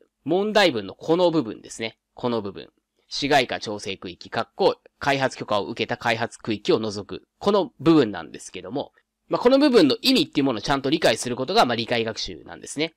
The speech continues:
で、この部分ちょっと解説すると長くなりますので、えー、この部分については個別指導で、えー、お伝えする流れになります。個別指導ではこのような単語についても解説しておりますので、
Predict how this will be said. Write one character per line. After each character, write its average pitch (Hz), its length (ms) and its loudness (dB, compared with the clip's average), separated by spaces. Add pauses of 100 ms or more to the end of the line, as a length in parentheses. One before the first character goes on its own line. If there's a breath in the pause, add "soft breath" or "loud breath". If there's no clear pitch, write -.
(380)
で、 185 100 4
こ 226 140 6
の 262 80 8
部 277 100 4
分 240 160 6
ち - 60 2
ょ - 20 4
っ - 20 -6
と 123 60 -10
解 196 200 2
説 196 180 -2
す 196 60 -4
る 170 40 -8
と - 80 -8
長 143 280 2
く 196 120 -2
な 190 100 0
り 190 140 -2
ま 220 140 0
す - 100 -6
の 147 80 -2
で、 175 240 2 (220 loud breath)
え 127 140 6
ー、 - 20 -6
こ 156 140 0
の 151 60 6
部 175 120 0
分 180 100 4
に 131 60 0
つ 143 100 -2
い 135 60 0
て 165 80 2
は - 80 4
個 143 160 0
別 139 160 0 (100)
指 135 100 -2
導 120 120 2
で、 180 220 2
え 113 140 2
ー、 107 40 -2
お 107 80 -6
伝 - 220 -6
え - 20 -12
す - 120 -6
る 117 120 -4
流 110 100 -6 (100)
れ 104 100 -6
に 90 60 -12
な 80 120 -8
り 98 100 -12
ま 139 100 -2
す。 - 260 -6
個 160 100 0
別 196 160 -2
指 220 140 -2
導 254 120 4
で 160 80 4
は 151 100 6
こ 147 140 -4
の 170 60 0
よ 190 80 0
う - 20 0
な 117 100 -2
単 123 220 -2
語 139 100 -4
に 139 60 -4
つ - 100 -10
い - 60 -6
て 151 100 0
も 147 120 0
解 104 240 -8
説 113 220 -12
し - 80 -12
て 113 80 -4
お 110 60 -2
り 123 80 -6
ま 170 120 -4
す - 80 -8
の 123 80 -4
で、 - 140 -8